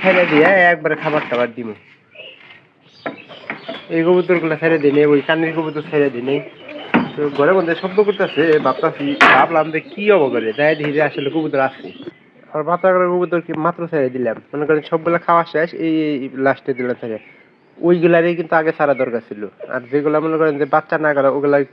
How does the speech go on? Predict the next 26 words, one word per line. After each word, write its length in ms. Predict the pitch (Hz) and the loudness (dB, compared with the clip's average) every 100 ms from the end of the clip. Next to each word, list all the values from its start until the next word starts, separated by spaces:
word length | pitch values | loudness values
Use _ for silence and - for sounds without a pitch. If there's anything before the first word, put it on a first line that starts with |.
| _ _ _ _ - | _ _ _ _ -8
প্রতি 260 | 156 151 147 | -6 -2 0
আমার 220 | 135 127 | 0 -2
অতটা 300 | 123 131 120 | -4 -4 -4
এখন 160 | 117 | -4
ই 280 | 117 117 131 | -6 -6 -6
নেই, 240 | 127 110 - _ _ - - _ _ | -8 -8 -10 _ _ -20 -20 _ _
কারণ 140 | - 120 | -12 -8
খাবার 280 | - 151 156 | 0 2 2
কম 200 | 180 165 | -2 0
খাইলে 220 | 151 156 | 0 2
ওদের 340 | 160 151 143 | 2 2 -2
কোনো 240 | 147 139 135 - | -4 -8 -8 -6
সমস্যা 320 | 131 - 120 | -6 -6 -6
নেই। 160 | 107 104 _ - - _ - - | -8 -12 _ -20 -20 _ -20 -10
আর 180 | 120 120 | -6 -4
যেগুলা 280 | 123 139 147 | 0 2 4
বাচ্চা 300 | 160 - 170 | 2 0 0
করা, 260 | 165 139 | 4 4
ওগুলা 340 | 131 139 147 147 | 4 2 2 2
খাবার 340 | - 147 151 | 0 0 0
মনে 180 | 139 147 | -2 -4
করেন 200 | 139 139 | -2 -2
যে 100 | 131 | -2
মিনিমাম 380 | 135 143 139 135 | -2 -2 -2 -2
বেশি 280 | 135 135 131 | -2 -4 -2
লাগবেই, 380 | 120 120 107 | -4 -4 -6